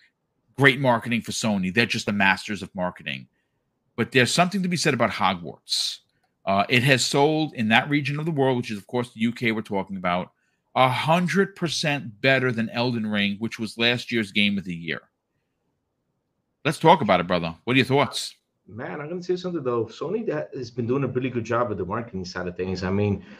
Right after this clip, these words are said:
Speaker 2: just the way they, they, they market their games, just the way they put things on, on, on the spot is what makes them the way they are today. And that is something that Microsoft,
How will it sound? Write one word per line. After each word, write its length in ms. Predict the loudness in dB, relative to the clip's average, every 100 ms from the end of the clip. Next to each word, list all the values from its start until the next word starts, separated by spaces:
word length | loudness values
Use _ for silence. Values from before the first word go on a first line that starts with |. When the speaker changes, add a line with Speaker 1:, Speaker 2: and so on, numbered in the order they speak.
| -20 -16 -4
Speaker 2:
just 180 | 4
the 80 | 8
way 360 | 12 12 12 10
they, 180 | 6 6
they, 180 | 2 2
they 120 | 0
market 380 | 2 0 0 -4
their 100 | -4
games, 400 | -2 0 -2 -4
just 160 | -6
the 80 | -4
way 140 | -2
they 120 | -2 -4
put 240 | -6 -8 -6
things 300 | -6 -6 -8 -10
on, 260 | -8 -8 -8
on, 400 | -8 -8 -10 -14 _ _
on 120 | -8
the 60 | -8
spot 540 | -8 0 2 2 0 _ _ _ _ -8
is 140 | 0
what 120 | 2
makes 180 | 2 0
them 180 | 0 0
the 80 | 2
way 220 | 2 2
they 160 | 2
are 180 | 2 0
today. 600 | -2 -6 -6 -6 -6 -8 _ _ _
And 140 | -2 0
that 100 | 0
is 80 | -2
something 220 | -4 -4
that 80 | -2
Microsoft, 520 | -2 -4 -4 -6